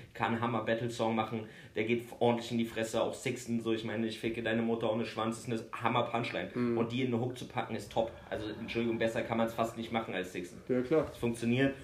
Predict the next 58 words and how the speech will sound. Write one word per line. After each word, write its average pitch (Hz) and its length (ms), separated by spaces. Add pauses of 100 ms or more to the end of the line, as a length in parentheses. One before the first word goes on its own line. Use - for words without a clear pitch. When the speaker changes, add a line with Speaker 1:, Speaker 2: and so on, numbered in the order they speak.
(160)
Speaker 1:
und 117 120
das 117 100
ist - 80
geil. 107 380
So, 104 80
und 104 100
das 113 100
ist - 60
auch 113 160
geil, 117 200
wenn 113 100
Frauen 113 280
das 117 120
machen. 101 220
Das - 100
möchte 117 140
ich - 60
damit 117 200
nicht 107 120
sagen, 120 280
aber 131 300
es 120 140
ist, 120 180
öffnet 135 280
es 117 140
natürlich, 117 460 (260)
öffnet 117 380
es 117 120
dann 117 300
dementsprechend 113 580
auch 98 100
Frauen. 95 340 (420)
Speaker 2:
Äh, 131 160
ich 131 160
würd 135 160
gerne 160 160
auch 139 80
nochmal, 139 280
also 120 380
stimme 139 260
ich 135 40
dir 127 140
komplett 135 400
zu, 156 280 (520)
ähm, 123 840
ich - 100
würd 135 100
gerne 143 160
nochmal 135 160
zurückrudern, 131 680
äh, 120 340
mit 120 300
dem 117 360
frauenverachtende 120 720
Musik 120 280
machen 123 400
nur 117 420
Männer. 131 420